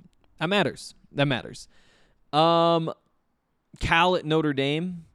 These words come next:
This one sneaks up in front for, again, like, the Notre Dame independent thing.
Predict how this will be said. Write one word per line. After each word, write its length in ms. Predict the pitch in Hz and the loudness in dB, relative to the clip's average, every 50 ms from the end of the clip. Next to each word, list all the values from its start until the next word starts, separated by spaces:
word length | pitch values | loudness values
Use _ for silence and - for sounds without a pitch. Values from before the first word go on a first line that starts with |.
| _ _ _ _ _ _ _ _ _ _ _ _ _ _ _ _ _ _ _ _ _ _ _ _ _ _ _ _ _ - | _ _ _ _ _ _ _ _ _ _ _ _ _ _ _ _ _ _ _ _ _ _ _ _ _ _ _ _ _ -4
This 240 | 135 165 180 - | 0 2 2 4
one 120 | 214 196 180 | 4 2 2
sneaks 320 | - - 185 185 165 - | 2 0 -2 0 2 2
up 140 | 190 165 - | 2 2 2
in 80 | 170 156 | -2 -4
front 540 | - - 170 165 165 165 160 - - 139 | 0 0 2 2 2 0 -2 -8 -12 -10
for, 160 | - 151 156 151 | -4 0 0 0
again, 440 | 139 127 143 147 151 151 151 147 | 0 0 0 0 0 -2 -2 -4
like, 180 | 135 127 123 - | -4 -4 -4 -2
the 80 | - 131 | -2 0
Notre 300 | 135 143 151 147 151 139 | 2 2 2 2 2 0
Dame 260 | 135 139 139 135 135 | 0 0 0 -2 -2
independent 560 | 127 120 107 - 151 135 135 135 135 - - | -4 -6 -6 -4 -4 -4 -2 -4 -6 -6 -4
thing. 380 | 135 131 127 123 123 120 - | -4 -4 -4 -4 -6 -8 -12